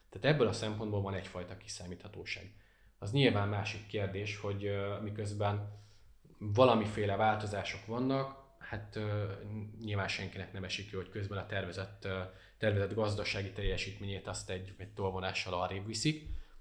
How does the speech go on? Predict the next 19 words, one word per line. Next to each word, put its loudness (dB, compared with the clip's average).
és -6
nyilván, 4
ami, -2
ami -4
kifejezetten, -2
ö, -2
hát -4
hogy 0
is 0
mondjam, 0
ö, -2
érdekes 8
fejtegetés -2
volt, -4
egy -10
pont -2
a -6
különadók -6
kapcsán, -4